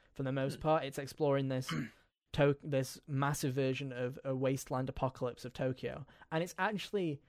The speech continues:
Speaker 1: quite cool. I like it quite a bit. Uh, it's different.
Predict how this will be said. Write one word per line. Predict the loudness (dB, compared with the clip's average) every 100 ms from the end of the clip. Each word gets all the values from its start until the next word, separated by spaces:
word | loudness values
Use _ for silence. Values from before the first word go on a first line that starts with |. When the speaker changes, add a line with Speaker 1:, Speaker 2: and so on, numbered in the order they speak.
| _ _ _
Speaker 1:
quite | 6 6 6
cool. | 2 4 4 4 2
I | 4
like | 4 4
it | 0
quite | 0 2
a | 2
bit. | 0 -2 -6 _ _ _ _ _
Uh, | 0 0 0
it's | -4 -4 2
different. | 2 4 2 2 0 -8